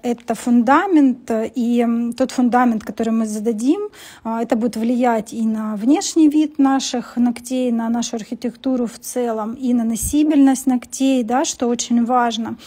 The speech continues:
Э, форму ставить именно по критериям, по архитектурным параметрам.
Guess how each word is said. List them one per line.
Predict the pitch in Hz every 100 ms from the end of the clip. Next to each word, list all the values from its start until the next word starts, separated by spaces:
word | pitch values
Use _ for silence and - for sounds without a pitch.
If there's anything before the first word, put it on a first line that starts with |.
| - - -
Э, | 240 233 233 - -
форму | 262 311 262 240 -
ставить | - 254 247 233 269
именно | 269 233
по | 214 240
критериям, | 240 254 240 - 247 233 214 202 214 214
по | 247 247
архитектурным | 233 - 226 233 294 285 262 226
параметрам. | 233 233 220 220 214 - -